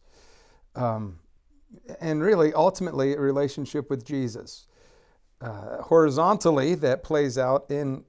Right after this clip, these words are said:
in relationships built on adventure, built on experience, humor, hospitality.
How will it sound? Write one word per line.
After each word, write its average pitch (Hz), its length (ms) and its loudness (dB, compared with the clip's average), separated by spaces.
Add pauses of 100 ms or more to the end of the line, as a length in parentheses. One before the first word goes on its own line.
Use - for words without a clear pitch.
(140)
in 113 240 -8
relationships 160 880 -2
built 143 400 -6
on 127 380 -2
adventure, 156 680 -4
built 131 460 -6
on 120 460 -8 (140)
experience, 170 960 -6
humor, 175 640 -4
hospitality. 156 840 -4